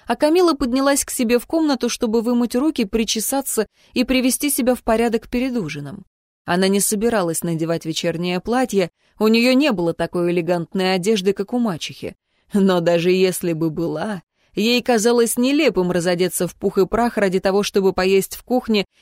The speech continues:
испеченные ракель лепешки тако. Максин, похожая на владелицу замка, сидела в кресле рядом с Кристофом. Когда она наклонилась поцеловать мужа,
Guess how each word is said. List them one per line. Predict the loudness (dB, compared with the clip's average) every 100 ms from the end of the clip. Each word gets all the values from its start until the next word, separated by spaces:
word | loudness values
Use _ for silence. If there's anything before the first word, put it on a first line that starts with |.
| -4
испеченные | -4 -2 -4 -2 0 2 2
ракель | 2 0 0 0 -2 _
лепешки | 0 0 2 0 0 -6
тако. | -6 -8 -10 -12 -20 _ _ _ _ _
Максин, | -2 -2 -2 0 2 0
похожая | -2 0 0 2 2
на | 2 2
владелицу | 2 4 2 2 0 0
замка, | 2 0 0 -2 -2 _ _
сидела | -2 4 4 4
в |
кресле | 0 -2 2 4
рядом | 4 2 0
с | -4
Кристофом. | -4 -6 -4 -6 -6 -12 -16 -18 _ _ _
Когда | -2 0 2 2
она | 2
наклонилась | 0 0 0 2 0 0 -4
поцеловать | -8 -6 -4 -2 -2 -4
мужа, | -4 -4 -4 -6 -10